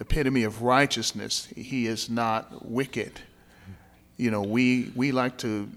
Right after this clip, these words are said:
walk the middle fence, or at least think that God will allow us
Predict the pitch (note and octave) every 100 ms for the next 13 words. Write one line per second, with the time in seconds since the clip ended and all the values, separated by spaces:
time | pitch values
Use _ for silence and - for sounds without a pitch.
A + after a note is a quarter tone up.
0 | - - - A#2+ B2+ C3 - A#2+ C3 A#2+
1 | A#2 D#3 C3+ - A2 A2 A#2+ - C#3 C3+
2 | G#2+ A#2+ C3 C3+ C3+ A#2+ A#2+ G#2+ G#2 G#2
3 | B2 C#3+ F3+ A2 G2